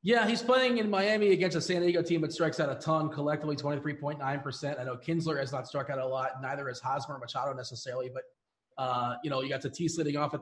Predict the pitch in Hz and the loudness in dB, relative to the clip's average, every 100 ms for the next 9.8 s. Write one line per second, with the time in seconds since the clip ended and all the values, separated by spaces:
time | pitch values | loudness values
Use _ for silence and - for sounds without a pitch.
0 | - 143 147 143 139 - 139 147 131 127 | -4 -2 -2 -2 -6 -4 -4 -4 -6 -4
1 | 135 143 151 139 135 139 135 143 131 143 | -4 -4 -4 -6 -4 -6 -6 -8 -6 -6
2 | - 127 143 139 _ _ _ - 131 131 | -6 -8 -8 -12 _ _ _ -6 -2 0
3 | 135 147 151 220 208 156 147 - 139 135 | -2 0 2 4 4 2 0 -2 -2 -2
4 | 135 131 202 226 220 170 202 123 131 - | -2 -4 -2 0 2 2 2 0 -8 -14
5 | _ _ - 135 127 131 135 - - 160 | _ _ -8 -6 -4 -4 -4 -6 -6 -4
6 | 143 151 147 147 139 143 131 127 143 147 | -2 0 0 -2 -2 -2 -2 -4 -4 -4
7 | 131 139 139 131 147 143 135 131 135 139 | -4 -4 -2 -2 -4 -6 -2 -2 -2 -4
8 | 139 127 131 123 - 131 127 - 143 - | -4 -8 -12 -16 -10 -12 -10 -12 -10 -6
9 | 151 139 143 139 139 - - 143 | -8 -6 -8 -8 -10 -14 -12 -6